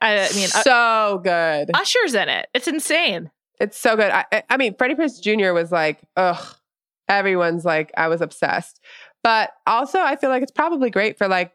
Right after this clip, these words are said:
Speaker 2: a different demographic, not for thirty plus year olds.
Speaker 1: Yeah.
Speaker 2: <laughs>
Speaker 1: Also, by the way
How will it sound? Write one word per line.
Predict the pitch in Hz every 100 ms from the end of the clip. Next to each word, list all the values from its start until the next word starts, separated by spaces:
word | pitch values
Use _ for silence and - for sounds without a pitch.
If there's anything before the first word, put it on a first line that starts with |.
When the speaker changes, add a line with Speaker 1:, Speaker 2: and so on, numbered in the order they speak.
| -
Speaker 2:
a | 180
different | 175 175 156
demographic, | 147 147 143 160 156
not | 185 185 -
for | 190 175
thirty | 175 156 156
plus | - - -
year | 110
olds. | - - -
Speaker 1:
Yeah. | 185 143 110 - -
Speaker 2:
<laughs> | - 190
Speaker 1:
Also, | 233 254 403 339
by | 202 208
the | 202
way | 170 175